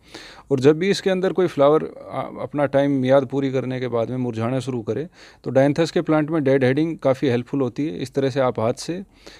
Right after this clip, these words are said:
किसी कैंची की मदद से या प्रूनर की मदद से पुराने फ्लावर को ऐसे हटाते जाइए। अगर आप ये पुराने फ्लावर हटाते, तो नीचे जो दूसरी लेयर है फ्लावर्स की, वो आ, ऊपर ग्रो करती है और आपका प्लांट फूलों से भरा रहता है। अगर आप पुराने फ्लावर नहीं हटाते हैं,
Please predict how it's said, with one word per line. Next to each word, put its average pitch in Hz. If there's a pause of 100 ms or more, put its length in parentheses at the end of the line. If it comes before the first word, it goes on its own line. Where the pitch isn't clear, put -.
(140)
किसी 131
कैंची 131
की 160
मदद 147
से 185
या 170
प्रूनर 127
की 135
मदद 117
से 180
पुराने 139
फ्लावर 135
को 180
ऐसे 190
हटाते 117
जाइए। 104 (420)
अगर 139
आप 151
ये 160
पुराने 143
फ्लावर 165
हटाते, 151
तो 175
नीचे 156
जो 165
दूसरी 143
लेयर 143
है 135
फ्लावर्स 127
की, 139 (220)
वो 127
आ, 123
ऊपर 139
ग्रो 127
करती 123
है 185
और 170
आपका 135
प्लांट 131
फूलों 139
से 151
भरा 117
रहता 107
है। - (400)
अगर 135
आप 151
पुराने 151
फ्लावर 165
नहीं 147
हटाते 147
हैं, 196